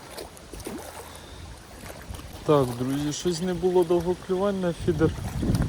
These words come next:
Вирішив перезакинути. А там вроді як сидить якась рибка, да. Все-таки сидить невеличкий підлящик.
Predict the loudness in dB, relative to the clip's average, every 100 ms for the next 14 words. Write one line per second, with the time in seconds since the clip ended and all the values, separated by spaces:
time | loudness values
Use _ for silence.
0 | 0 4 6 6 2 0 2 4 4 6
1 | 4 2 2 2 4 0 0 -2 -2 -16
2 | -18 -18 -18 -10 -2 -2 6 6 6 4
3 | 6 6 6 4 4 2 -2 -12 -12 -12
4 | -12 -10 -10 -10 -14 -16 -8 -2 2 4
5 | 4 6 4 4 4 6 6 2 -2 0
6 | 4 4 4 -4 -12 -16 -16 -16 -16 -16
7 | -14 -12 -12 -12 -12 -12 -14 -16 -18 -18
8 | -12 -2 -2 0 -2 2 0 2 2 4
9 | 2 4 4 6 6 6 4 0 -2 2
10 | 0 2 4 8 8 8 2 -2